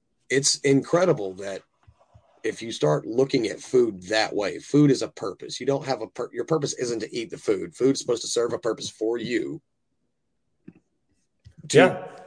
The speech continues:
Speaker 1: execute one task or another. It,
Speaker 2: Yeah.
Speaker 1: it, it, it just falls into place that way. But
Speaker 2: Yeah,
Speaker 1: like
Speaker 2: yeah.
Speaker 1: you mentioned, all these doctors are, and I, I think I hate dietitians more than anyone else.
Speaker 2: Yeah, especially
Speaker 1: Because
Speaker 2: the
Speaker 1: they,
Speaker 2: fat
Speaker 1: they
Speaker 2: ones.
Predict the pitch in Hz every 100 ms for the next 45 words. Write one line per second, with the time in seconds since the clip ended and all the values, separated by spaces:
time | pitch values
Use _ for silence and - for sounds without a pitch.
0 | - _ - - 151 151 143 151 127 113
1 | 131 120 123 107 - 107 95 101 101 -
2 | - _ _ _ _ _ _ _ _ _
3 | - 127 139 107 139 143 135 139 - 135
4 | 135 135 120 - 139 180 - 50 50 62
5 | - _ _ _ _ _ - 120 135 175
6 | 156 156 156 160 120 - 117 120 _ -
7 | _ - 127 123 120 104 120 143 139 113
8 | 104 110 107 104 95 _ _ _ _ _
9 | _ _ _ - 117 107 98 - _ _
10 | _ _ _ 107 - 107 113 156 131 110
11 | 107 107 - 104 101 92 - 101 - 95
12 | 101 101 95 90 92 92 92 87 85 92
13 | - - _ - 110 87 - - - -
14 | 151 - 120 98 101 90 90 92